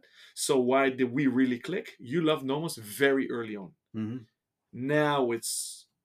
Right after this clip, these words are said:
Speaker 1: getting traction, the brand.
Speaker 2: Mm-hmm, mm-hmm, definitely.
Speaker 1: But,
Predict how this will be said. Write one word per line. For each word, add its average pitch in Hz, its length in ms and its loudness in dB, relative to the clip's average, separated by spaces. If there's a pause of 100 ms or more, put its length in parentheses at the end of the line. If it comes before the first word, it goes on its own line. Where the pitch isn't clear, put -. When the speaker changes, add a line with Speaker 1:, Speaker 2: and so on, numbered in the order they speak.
(180)
Speaker 1:
getting 110 260 -8
traction, 160 440 -8
the 165 60 -10
brand. 202 380 -10 (220)
Speaker 2:
Mm-hmm, 113 280 -8 (260)
mm-hmm, 117 180 -12 (160)
definitely. 92 360 -14
Speaker 1:
But, 135 380 4